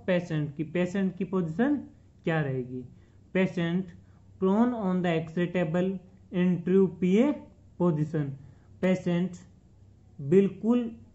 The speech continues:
पीए पोजीशन में टेबल पर उल्टा लेटेगा। पेशेंट middle sagittal plane is perpendicular to the table, पेशेंट का मिडिल sagittal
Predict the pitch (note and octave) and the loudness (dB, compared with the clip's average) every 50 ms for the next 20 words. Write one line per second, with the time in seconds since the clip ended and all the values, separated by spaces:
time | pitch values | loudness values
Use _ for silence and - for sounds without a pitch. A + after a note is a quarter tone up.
0 | - - - - _ _ - - _ - - - - - - - - G3+ G3+ G#3 | -20 -20 -20 -20 _ _ -20 -20 _ -20 -20 -20 -20 -20 -20 -4 0 2 4 6
1 | G#3+ A3+ A#3 A3+ - - F#3 F3+ E3+ D3+ D3 - E3 D#3+ D3+ D3 C#3+ C3+ C3 - | 6 6 6 6 4 0 0 0 0 0 -2 -2 0 0 0 -2 -2 -6 -8 -10
2 | - - - - - - - _ - - - - - - E3 F3 D#3+ F3+ F#3 F3+ | -14 -20 -20 -20 -20 -20 -20 _ -20 -20 -20 -20 -8 -2 -2 0 2 2 0 0
3 | - G3 F3+ F3+ F3+ F3+ E3+ F3 G#3 A#3 C#4 D4 - - - - - - D#3 D3 | 0 0 0 2 2 2 2 2 2 2 2 2 -2 -6 -16 -20 -12 -8 -2 0
4 | D#3 D3+ D3+ D#3+ E3 D#3+ D#3 D#3+ D#3 D#3 D#3 D#3 D#3 D#3+ - - - - - - | 0 0 0 0 0 0 0 0 -2 -4 -4 -6 -10 -14 -18 -20 -20 -20 -20 -20
5 | _ - - - _ - - - _ - - _ _ F#3+ F#3 F#3 F#3 - A3+ A3+ | _ -20 -20 -20 _ -20 -20 -20 _ -20 -20 _ _ 0 0 0 2 4 4 6
6 | A#3 F#3+ F#3 G3 F#3 F#3 F#3 A3 C4 C#4+ B3+ G3 G3+ F#3+ G#3 G#3 G3+ F#3 - G3 | 6 6 4 4 4 4 4 4 4 4 2 0 -2 -2 0 0 0 0 0 0
7 | G3 F#3+ - - - F#3+ F3 E3 E3 E3+ F3+ A3 - - E3+ D#3+ D#3+ D#3 D#3+ D#3+ | -2 -2 -2 -2 -2 0 2 2 2 0 0 -2 -2 0 2 4 4 4 2 0
8 | D#3+ - - - - - - - - - - - F3+ F#3 E3+ F3 F#3+ F#3+ F#3 F#3 | -4 -10 -14 -20 -20 -20 -20 -20 -20 -20 -6 -4 -2 -2 0 0 2 2 4 4
9 | F#3 F#3+ F#3 F#3+ F#3+ F#3+ F3+ F3+ F3+ F#3+ F#3 F#3 G3 A#3+ D4 C#4+ A3+ - - - | 4 4 4 4 2 2 2 2 2 2 2 4 4 4 4 2 0 -6 -14 -20
10 | - - - - - - - - F3 E3+ D3+ D3 C#3+ C3+ B2 - - - - - | -20 -20 -20 -20 -20 -10 0 2 2 2 2 0 -4 -4 -4 -6 -12 -20 -20 -20
11 | - - - - F3+ F#3+ F#3+ - G#3 G3 G3 F3+ F3+ - F3+ F#3 G3+ A3+ A3+ - | -20 -20 -2 0 2 2 2 2 0 0 0 0 0 -2 0 0 0 -4 -6 -12
12 | - - - - D#3 D#3+ F3 F3+ G3+ B3+ C#4+ C4 A3+ A3 G#3 F#3+ G3 F#3+ F3 F3 | -20 -20 -8 -2 2 2 4 6 8 8 6 6 2 -2 0 2 4 2 2 2
13 | F#3 F3+ | 2 0